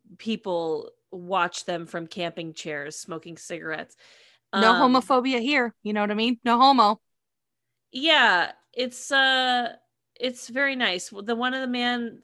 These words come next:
Speaker 1: he has a tattoo of the Cottonmouth Kings. He has a, a weed leaf coming out of his armpit, like, tattoo. He also has tattooed on his bicep, Hakuna Matata.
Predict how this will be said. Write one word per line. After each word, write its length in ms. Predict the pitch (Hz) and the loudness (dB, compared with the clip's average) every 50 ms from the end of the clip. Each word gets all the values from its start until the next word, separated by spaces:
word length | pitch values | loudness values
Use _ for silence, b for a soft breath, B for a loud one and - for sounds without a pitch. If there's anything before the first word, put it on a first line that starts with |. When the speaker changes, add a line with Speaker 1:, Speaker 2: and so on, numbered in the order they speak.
| _ | _
Speaker 1:
he 200 | 196 196 226 220 | -16 -12 -10 -8
has 260 | 214 233 220 214 208 | -4 -2 -2 -2 -2
a 80 | 220 208 | -6 -10
tattoo 480 | - - 226 220 220 220 - 240 226 208 | -10 -6 -4 -4 -4 -4 -6 -6 -4 -4
of 120 | 190 180 | -4 -6
the 80 | 175 156 | -10 -12
Cottonmouth 640 | - - 247 277 - - 269 277 262 269 262 - - | -10 -6 -4 -4 -4 -4 -8 -8 -10 -10 -10 -12 -14
Kings. 580 | - 277 262 254 247 247 240 240 247 240 - b b b b | -12 -10 -8 -6 -6 -6 -6 -8 -10 -12 -14 b b b b
He 180 | - - 233 233 | -12 -6 -4 -2
has 140 | 240 226 214 | -2 0 0
a, 220 | 208 185 175 - - | 0 0 -2 -2 -2
a 100 | 180 185 | -4 -4
weed 340 | 180 180 196 226 247 254 220 | -4 -4 -6 -6 -4 -4 -4
leaf 420 | 247 233 240 240 247 240 - - _ | -4 -4 -4 -4 -6 -8 -12 -18 _
coming 300 | - 233 220 220 208 208 | -8 -8 -6 -6 -6 -4
out 80 | 202 202 | -4 -4
of 80 | 196 180 | -4 -6
his 140 | 180 170 | -8 -10
armpit, 680 | - - 180 196 214 226 220 - 233 262 254 247 240 - | -8 -6 -4 -4 -4 -4 -6 -8 -8 -6 -6 -6 -8 -8
like, 300 | 202 202 190 185 180 - - - _ - | -6 -6 -6 -6 -6 -10 -18 -20 _ -12
tattoo. 560 | - 247 240 247 247 - 262 262 262 262 262 269 b b b b b | -8 -8 -8 -8 -8 -10 -10 -8 -8 -8 -10 -12 b b b b b
He 140 | _ 254 269 | _ -8 -8
also 260 | 294 320 311 359 339 | -8 -8 -10 -10 -8
has 240 | 330 349 349 339 - | -6 -6 -6 -6 -8
tattooed 360 | - 339 349 339 339 339 339 | -8 -10 -8 -8 -8 -8 -8
on 120 | 330 320 320 | -8 -6 -8
his 120 | 330 254 | -8 -8
bicep, 480 | - 240 247 269 277 - 330 320 320 330 - _ _ _ _ _ 233 | -6 -6 -6 -6 -6 -6 -8 -8 -8 -10 -16 _ _ _ _ _ -18
Hakuna 280 | 240 - 269 269 269 | -10 -6 -4 -4 -4
Matata. 500 | 262 262 254 - 262 254 254 233 165 185 | -4 -6 -8 -8 -8 -8 -6 -6 -6 -8